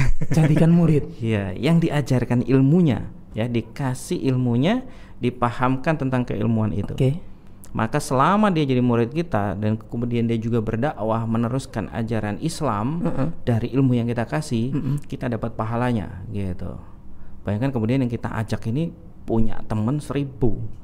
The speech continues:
Speaker 1: seribu-seribunya diajak, gitu. Maka dapat semua kita.
Speaker 2: Dapat semua.
Speaker 1: Ya, Imam Syafi'i itu meninggal di usia empat puluh lima tahun.
Speaker 2: Empat puluh lima tahun.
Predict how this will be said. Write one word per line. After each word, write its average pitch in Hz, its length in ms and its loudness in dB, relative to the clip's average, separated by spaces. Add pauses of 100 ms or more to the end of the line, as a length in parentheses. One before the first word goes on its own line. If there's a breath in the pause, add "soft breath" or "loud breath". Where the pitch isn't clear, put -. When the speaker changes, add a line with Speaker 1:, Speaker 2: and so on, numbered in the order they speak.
(320 loud breath)
Speaker 1:
seribu-seribunya 110 720 -2
diajak, 107 600 -4
gitu. 95 320 -8 (340)
Maka 110 300 -6
dapat - 260 -2
semua 120 320 -4
kita. 104 240 -6
Speaker 2:
Dapat - 240 -2
semua. 107 320 -6 (160)
Speaker 1:
Ya, 104 240 -2 (160)
Imam 123 220 2
Syafi'i 127 340 0
itu 147 140 2
meninggal 131 400 2
di 127 80 2
usia 123 760 2
empat - 240 -2
puluh 123 160 -2
lima 120 120 0
tahun. 98 360 -4
Speaker 2:
Empat - 140 -8
puluh 104 180 2
lima 95 120 2
tahun. - 340 -6